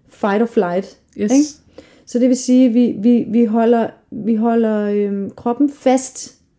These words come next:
Speaker 1: i stedet for at være åben og fleksible. Øhm,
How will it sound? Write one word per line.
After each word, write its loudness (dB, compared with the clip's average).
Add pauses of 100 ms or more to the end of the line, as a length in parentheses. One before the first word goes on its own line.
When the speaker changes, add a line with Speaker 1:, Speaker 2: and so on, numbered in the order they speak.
(500)
Speaker 1:
i 2
stedet 4
for -2
at -2
være -2
åben -2
og -4
fleksible. -6 (840)
Øhm, 2